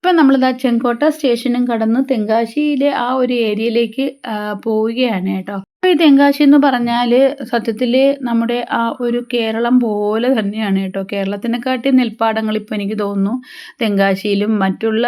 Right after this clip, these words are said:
ആ, നം-, ആ, നമ്മുടെ സംസ്ഥാനങ്ങളിലും ഒക്കെ കാണാനായിട്ട് സാധിക്കുമെന്ന് തോന്നുന്നു. കണ്ടോ, എന്ത് മനോഹരമായിട്ടാണ് അവര് വയലേലകളെല്ലാം സംരക്ഷിച്ചിട്ടിരിക്കുന്നത്. ഓക്കെ, അപ്പം ഇതെല്ലാം കണ്ടുകൊണ്ടുള്ള യാത്രയാണ്. ഞാൻ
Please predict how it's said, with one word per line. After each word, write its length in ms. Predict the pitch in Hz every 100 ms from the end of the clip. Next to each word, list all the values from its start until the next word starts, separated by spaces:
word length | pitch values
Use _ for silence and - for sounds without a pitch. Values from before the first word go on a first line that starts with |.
| 277 -
ആ, 160 | 202 202
നം-, 340 | 202 202 214
ആ, 220 | - 208 208
നമ്മുടെ 400 | 202 202 208 208
സംസ്ഥാനങ്ങളിലും 920 | - 202 196 - 196 196 208 214 202
ഒക്കെ 160 | 220
കാണാനായിട്ട് 560 | 220 208 190 190 185 190
സാധിക്കുമെന്ന് 640 | 196 190 175 175 190 185
തോന്നുന്നു. 340 | 180 180 180 185
കണ്ടോ, 200 | 180 185
എന്ത് 280 | 185 196 226
മനോഹരമായിട്ടാണ് 1080 | 208 190 196 214 220 220 208 208 196 185 190 - - - - -
അവര് 180 | 196 202
വയലേലകളെല്ലാം 1040 | 202 190 196 196 202 208 202 190 185 196
സംരക്ഷിച്ചിട്ടിരിക്കുന്നത്. 1400 | 196 185 180 185 190 180 190 190 185 180 185 185 185 180 185 _ _ _ - - _
ഓക്കെ, 440 | 240 233 277 240 196 -
അപ്പം 220 | 190 226
ഇതെല്ലാം 580 | 202 196 185 196 240 254
കണ്ടുകൊണ്ടുള്ള 800 | 202 190 202 214 220 226 247 262
യാത്രയാണ്. 600 | 254 233 233 226 202 190
ഞാൻ 260 | 190 185